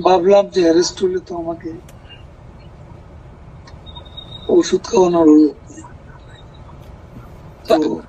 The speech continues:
অনেক কিছু চিন্তা করে আমি শেষ পর্যন্ত সিদ্ধান্ত নিলাম, আহ, ওখানে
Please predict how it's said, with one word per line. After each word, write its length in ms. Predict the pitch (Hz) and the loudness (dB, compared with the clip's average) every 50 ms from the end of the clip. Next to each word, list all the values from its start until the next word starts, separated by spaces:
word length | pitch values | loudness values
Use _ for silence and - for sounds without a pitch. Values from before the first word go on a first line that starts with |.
| - - - - - - - - - - - - - - - - - - - - - - | -20 -20 -20 -20 -20 -20 -20 -20 -20 -20 -20 -20 -20 -20 -20 -20 -20 -20 -18 -6 0 2
অনেক 160 | 202 214 233 226 - | 4 4 4 4 2
কিছু 180 | 247 226 - 240 233 - - | 0 2 2 0 0 2 0
চিন্তা 280 | 214 190 180 165 165 160 - | 0 2 4 4 2 2 2
করে 180 | 160 160 170 170 160 151 | 0 -2 0 2 2 2
আমি 180 | 143 143 135 120 110 - - - - - - - - - - - - - - - - - - - - - - - - - - - - - - - - - - - - - - - - - - - - - | 0 -2 -12 -16 -18 -20 -20 -20 -20 -20 -20 -20 -20 -20 -20 -20 -20 -20 -20 -20 -20 -20 -20 -20 -20 -20 -20 -20 -20 -20 -20 -20 -20 -20 -20 -20 -20 -20 -20 -20 -16 -10 -10 -10 -10 -10 -16 -8 -4 -2
শেষ 160 | - - 359 320 - - | -2 -2 -2 -6 -4 -2
পর্যন্ত 420 | 339 302 302 330 302 294 285 - - 294 294 - - - - - - - - - - - - - - - - - - - - - - - - - - | -2 0 4 4 4 4 2 0 -6 -14 -14 -16 -18 -20 -20 -20 -20 -20 -20 -18 -18 -20 -20 -20 -20 -20 -20 -18 -18 -18 -18 -12 -12 -8 -6 -4 -2
সিদ্ধান্ত 480 | - 208 202 165 165 208 214 214 202 - - 185 175 | -2 -2 -4 0 2 2 2 2 0 -2 -2 -2 -2
নিলাম, 360 | 160 147 143 143 143 147 160 165 175 - 214 220 - - - - - - - - - - - - - - - - - - - - - - - - - - - - - - - - - - - - - - - - - - - - - - 254 | -2 -2 -2 -4 -2 -4 -4 -6 -8 -18 -20 -20 -20 -20 -20 -20 -20 -20 -20 -20 -20 -20 -20 -20 -20 -20 -20 -20 -20 -20 -20 -20 -20 -20 -20 -20 -20 -20 -20 -20 -20 -20 -20 -20 -20 -20 -20 -20 -20 -20 -20 -20 -20 -20 -20 -20 -14 -10 -8
আহ, 220 | 240 240 247 269 277 - - - - - - - - - - - - - - - - - - - - - - 285 - - - - - - - - - - 285 294 - - 622 587 466 - 190 | -6 -6 -6 -8 -10 -14 -16 -20 -20 -18 -14 -14 -14 -14 -14 -16 -18 -18 -18 -20 -20 -20 -20 -20 -20 -20 -20 -20 -20 -20 -20 -20 -20 -20 -20 -20 -18 -16 -14 -6 -2 0 0 0 2 2 2
ওখানে 280 | 175 - 196 180 170 | 2 2 0 2 4